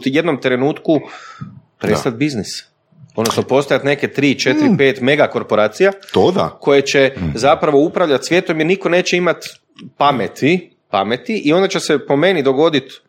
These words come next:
Speaker 1: u nekom trenutku, da li će to biti za pet godina, za deset, za pedeset, za sto, za petsto, dogodit će se nekakva vrsta revolucije u kojoj će se stvari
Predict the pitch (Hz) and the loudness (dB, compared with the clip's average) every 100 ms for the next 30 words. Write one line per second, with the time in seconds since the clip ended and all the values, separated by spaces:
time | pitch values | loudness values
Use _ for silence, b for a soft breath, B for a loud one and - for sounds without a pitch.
0 | - 104 139 110 113 117 107 95 113 - | -6 -4 -2 -4 -2 -2 -2 -2 -2 -2
1 | 110 - - B B B B 82 - 165 | -4 -4 -10 B B B B -6 -2 -2
2 | 147 92 76 95 98 135 104 98 - 101 | -2 -2 -4 -2 -2 -2 -4 -6 -2 0
3 | 131 110 92 87 - 143 104 92 139 139 | 0 -2 -4 -4 0 0 0 -2 0 -2
4 | - 147 190 B B B B 123 131 175 | -2 -2 -2 B B B B -2 0 0
5 | 165 143 147 - - - 143 165 180 135 | -2 -2 -2 -2 -6 -6 -2 -2 -2 -2
6 | 135 143 127 117 113 120 131 - 95 117 | -2 -4 -2 0 0 0 0 -2 -4 -4
7 | 123 110 117 147 160 143 | -4 -4 -4 0 0 -2